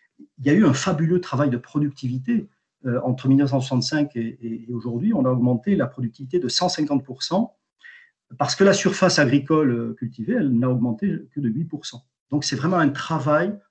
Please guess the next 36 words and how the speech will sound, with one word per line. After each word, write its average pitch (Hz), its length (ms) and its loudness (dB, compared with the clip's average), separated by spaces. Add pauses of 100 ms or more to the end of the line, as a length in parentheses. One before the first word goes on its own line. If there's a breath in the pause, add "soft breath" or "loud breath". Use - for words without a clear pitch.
(140)
de 160 80 -2
productivité 143 800 -4
qui - 180 -4
a 131 60 2
été 131 180 0
au 131 100 2
rendez-vous. 120 540 0 (680 loud breath)
Donc, 202 140 4
c'est 202 220 0
pas 269 100 4
la 202 140 4
disponibilité 147 680 0
globale 131 420 0
qui - 120 -16
pose 127 220 -8
problème 180 440 -2
ou 123 60 -4
qui - 140 -12
posait 131 300 -2
problème, 170 420 -2
c'est - 260 -6
plutôt 139 300 -2
l'accès, 151 560 -2 (100)
on 117 60 -14
le 117 100 -10
sait. 202 340 -2 (960)
Euh, 120 1120 -2 (300)
<clears throat> 143 420 4
un, 165 260 6
parce - 280 -10
que, 139 320 2 (580 loud breath)
eh 127 40 -20
bien, 127 160 0
la 131 100 4
pauvreté, 139 800 2 (320 loud breath)
euh, 110 640 -8